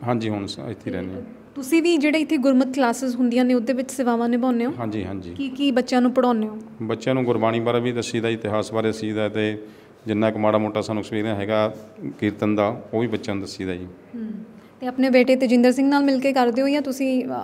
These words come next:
Speaker 2: ਅਲੱਗ ਕਲਾਸ ਲਾਉਂਦੇ ਹੋ, ਉਹ ਅਲੱਗ ਲਾਉਂਦੇ ਨੇ?
Speaker 1: ਨਹੀਂ, ਉਹ ਅਲੱਗ ਲਾਉਂਦੇ, ਮੈਂ ਅਲੱਗ ਲਾਉਂਦਾ ਜੀ।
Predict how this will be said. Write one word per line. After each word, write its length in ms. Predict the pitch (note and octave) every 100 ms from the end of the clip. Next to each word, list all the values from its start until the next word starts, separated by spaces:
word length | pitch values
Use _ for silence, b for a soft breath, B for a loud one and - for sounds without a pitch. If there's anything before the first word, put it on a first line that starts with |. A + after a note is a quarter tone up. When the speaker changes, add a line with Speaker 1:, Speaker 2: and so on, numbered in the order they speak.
| B3
Speaker 2:
ਅਲੱਗ 140 | A#3
ਕਲਾਸ 320 | A#3+ B3 A#3+
ਲਾਉਂਦੇ 220 | B3 A#3 A#3+
ਹੋ, 80 |
ਉਹ 140 | A#3+ A3+
ਅਲੱਗ 160 | A3+
ਲਾਉਂਦੇ 280 | A3+ A3 G#3+
ਨੇ? 140 | G#3+ - - - B2
Speaker 1:
ਨਹੀਂ, 180 | B2+ B2+
ਉਹ 160 | C3+
ਅਲੱਗ 220 | C3 A#2 A#2+
ਲਾਉਂਦੇ, 260 | B2 B2+
ਮੈਂ 220 | A#2 A2+
ਅਲੱਗ 220 | G#2+ G#2+ G#2
ਲਾਉਂਦਾ 300 | G#2+ G#2
ਜੀ। 80 | G2+